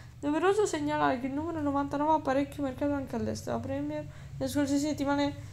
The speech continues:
si era parlato di Newcastle, mentre in Liga si sarebbero affianca-, affacciate, scusate il rumore fuori, Siviglia e Villarreal. Da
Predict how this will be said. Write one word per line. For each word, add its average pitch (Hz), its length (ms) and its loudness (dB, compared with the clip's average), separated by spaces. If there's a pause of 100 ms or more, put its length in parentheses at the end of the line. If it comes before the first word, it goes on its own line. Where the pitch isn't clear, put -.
(240)
si - 160 -2
era 269 160 8
parlato 285 320 4
di 285 80 0
Newcastle, 285 580 0
mentre 285 300 -2
in 285 180 -4
Liga 339 240 -4
si 294 160 -4
sarebbero 254 560 2
affianca-, 285 800 -2
affacciate, 277 580 0
scusate 233 360 0
il 220 40 2
rumore 233 380 2
fuori, 233 340 -2 (240)
Siviglia 262 440 4
e - 20 -2
Villarreal. 240 580 0 (1300)
Da 277 260 4